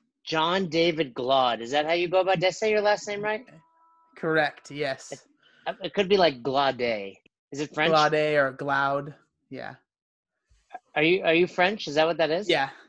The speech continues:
Speaker 2: yeah.
Speaker 1: So, y-, you know, I was thinking about it, though, as I was ready to introduce you and, you know, say your name, and I'm like,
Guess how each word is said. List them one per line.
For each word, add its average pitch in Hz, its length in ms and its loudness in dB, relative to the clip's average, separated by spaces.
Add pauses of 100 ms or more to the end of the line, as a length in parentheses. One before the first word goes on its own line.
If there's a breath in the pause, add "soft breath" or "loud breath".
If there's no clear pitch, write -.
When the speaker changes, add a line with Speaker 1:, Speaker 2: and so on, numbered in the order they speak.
(440)
Speaker 2:
yeah. 135 200 -10 (1200)
Speaker 1:
So, 170 460 4 (480)
y-, 233 200 -16
you 190 100 -2
know, 180 140 4
I 175 40 6
was 165 160 0
thinking 214 220 2
about 160 220 4
it, 139 80 -6
though, 139 160 0
as 147 200 -2
I 151 60 -2
was 135 140 -6
ready 147 280 -6
to 156 180 -6
introduce 135 540 -8
you 135 180 -4
and, 123 160 -8
you 117 80 -8
know, 117 60 -6
say 143 200 -4
your 131 160 -4
name, 135 220 -4
and 127 100 -4
I'm 127 100 -6
like, 127 160 -6